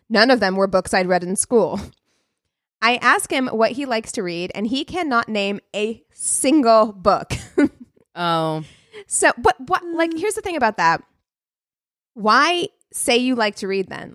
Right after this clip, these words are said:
Speaker 1: Like, you're the one who said you like to read. Just say something
Speaker 3: Yeah.
Speaker 1: else. Like, you think it makes you sound smart, but the
Speaker 3: That's
Speaker 1: thing
Speaker 3: right.
Speaker 1: is, like, anybody who's gonna be impressed by that is gonna ask you what you're reading.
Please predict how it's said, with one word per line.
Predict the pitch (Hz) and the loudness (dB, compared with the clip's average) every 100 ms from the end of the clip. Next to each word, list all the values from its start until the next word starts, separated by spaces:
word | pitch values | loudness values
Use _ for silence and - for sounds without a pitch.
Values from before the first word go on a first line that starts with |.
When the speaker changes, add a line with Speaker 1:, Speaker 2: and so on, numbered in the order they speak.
| - | -6
Speaker 1:
Like, | 247 | -2
you're | 277 311 | 0 2
the | 339 | 4
one | 339 | 4
who | 320 | 2
said | 294 262 | 0 -2
you | 262 | -2
like | 254 | -2
to | 269 | -4
read. | 269 311 302 262 | -4 -4 -6 -6
Just | 339 - | -6 -2
say | 320 359 | -2 -2
something | 349 349 302 | -2 -4 2
Speaker 3:
Yeah. | 202 185 170 165 160 | 6 8 8 4 2
Speaker 1:
else. | 165 - | -4 -4
Like, | 269 247 - | -2 -2 -2
you | 247 | -2
think | 285 302 | -2 -4
it | 254 | -6
makes | 254 269 | -6 -6
you | |
sound | 262 233 - | -4 -2 -2
smart, | 277 294 - | -2 -4 0
but | 220 - _ _ _ - | 0 0 _ _ _ -10
the | 233 | -6
Speaker 3:
That's | 269 | -2
Speaker 1:
thing | 262 - | 2 2
Speaker 3:
right. | 247 | 2
Speaker 1:
is, | |
like, | 226 208 | 0 -4
anybody | 220 240 254 277 | -2 0 2 2
who's | 220 | 0
gonna | 233 | -2
be | 226 | -2
impressed | 214 - 240 - | -2 0 0 0
by | 202 | 0
that | 185 - | 2 0
is | 180 | 0
gonna | 208 190 | -2 0
ask | 185 185 - | 0 -2 -2
you | 196 | -2
what | 170 160 | 0 -2
you're | 170 | -4
reading. | 175 175 147 175 220 | -6 -8 -8 -8 -10